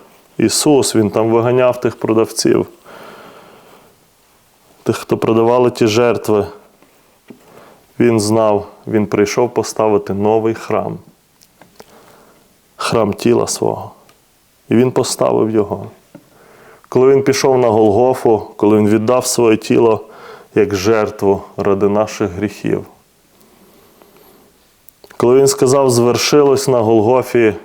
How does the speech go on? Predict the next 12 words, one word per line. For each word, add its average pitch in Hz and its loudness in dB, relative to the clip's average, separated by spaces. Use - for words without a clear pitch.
а 107 0
на 104 2
третій 117 0
день 113 0
Він 107 0
воскрес. 101 -2
Він 110 -2
став 107 -2
новим 104 -2
храмом, 104 -4
живим 98 -2
храмом, 107 -8